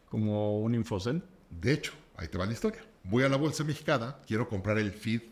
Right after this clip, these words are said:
Speaker 2: te venden un feed para poder dar la data.
Speaker 1: Ajá.
Speaker 2: No tenían forma de vendérmelo.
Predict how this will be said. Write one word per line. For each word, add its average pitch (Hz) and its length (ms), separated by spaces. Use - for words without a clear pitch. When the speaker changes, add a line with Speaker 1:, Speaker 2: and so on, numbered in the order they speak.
Speaker 2:
te 92 120
venden 101 360
un 92 520
feed 127 240
para 80 260
poder 95 340
dar 95 200
la 95 120
data. 110 520
Speaker 1:
Ajá. 104 260
Speaker 2:
No 135 220
tenían 120 640
forma 104 240
de 98 60
vendérmelo. 98 400